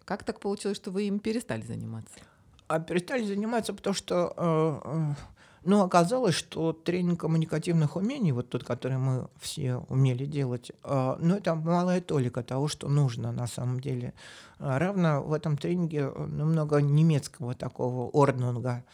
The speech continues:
Speaker 2: такого
Speaker 1: Мгм.
Speaker 2: порядка немецкого было, который, э, в те, в те времена, э, ну, ввиду, э, <laughs> грандиозности стоявших <laughs> перед людьми задач, ну, ка-, каким-то уже был, э, ну,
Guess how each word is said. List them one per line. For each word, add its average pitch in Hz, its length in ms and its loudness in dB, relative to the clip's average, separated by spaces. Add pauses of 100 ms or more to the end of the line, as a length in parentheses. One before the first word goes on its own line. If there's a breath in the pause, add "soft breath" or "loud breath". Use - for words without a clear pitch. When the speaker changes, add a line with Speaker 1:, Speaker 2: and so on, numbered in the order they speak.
(120 soft breath)
Speaker 2:
такого - 240 -2
Speaker 1:
Мгм. 151 100 -2
Speaker 2:
порядка 135 460 -2
немецкого 123 560 -2
было, 123 320 -4
который, 131 640 -4 (340 loud breath)
э, 135 420 -4
в - 160 -10
те, - 200 -12
в - 160 -10
те 151 180 -2
времена, 156 720 2 (100)
э, 135 200 -2
ну, 143 160 0
ввиду, 135 600 -4
э, 95 400 -6
<laughs> - 80 -10
грандиозности 156 800 4
стоявших - 680 2 (360 loud breath)
<laughs> - 180 -2
перед 143 240 -2
людьми 147 360 2
задач, 151 480 2 (340 loud breath)
ну, 156 240 4
ка-, 143 220 0
каким-то 143 640 -2
уже 147 240 0
был, 147 420 -2
э, 131 340 0 (460 loud breath)
ну, 135 320 -2